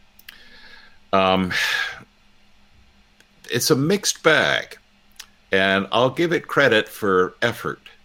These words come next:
but I'll give it a failing grade for practical, uh,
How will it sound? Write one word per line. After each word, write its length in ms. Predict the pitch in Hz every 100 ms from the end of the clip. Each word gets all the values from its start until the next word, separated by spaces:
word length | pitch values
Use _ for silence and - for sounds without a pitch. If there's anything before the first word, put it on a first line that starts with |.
| _ _ _ - - - -
but 120 | 101
I'll 120 | 101 95
give 240 | 82 87
it 240 | 85 78 - -
a 160 | 85 82
failing 440 | - - 110 85
grade 380 | 87 85 82 78
for 100 | -
practical, 540 | - 76 - - 78
uh, 100 | 73